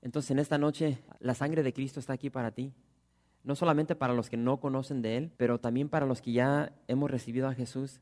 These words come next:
Lo cierto es de que seguimos cometiendo pecado. Y, y la palabra de Dios nos dice a través del apóstol Juan, si confesares, si confesáremos nuestros pecados, dice que Él es fiel y justo para perdon-,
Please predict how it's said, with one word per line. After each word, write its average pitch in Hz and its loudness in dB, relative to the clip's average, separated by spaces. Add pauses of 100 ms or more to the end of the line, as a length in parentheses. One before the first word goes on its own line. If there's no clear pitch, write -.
(100)
Lo 117 -6
cierto 147 -2
es 143 -2
de 131 -2
que 113 -8
seguimos 127 -4
cometiendo 120 -4
pecado. 123 -6
Y, 120 -4
y 117 -8
la 117 -2
palabra 131 4
de 127 0
Dios 135 0
nos 131 -2
dice 131 -4
a 139 -2
través 120 0
del 127 4
apóstol 127 -2
Juan, 139 -2
si 123 -8
confesares, 123 -6 (460)
si 127 -4
confesáremos 131 -2
nuestros 117 -8
pecados, 110 -8
dice 120 -6
que 110 0 (280)
Él 123 6
es 127 0
fiel 131 2 (200)
y 117 -10
justo 127 -6
para 107 -4
perdon-, 113 -4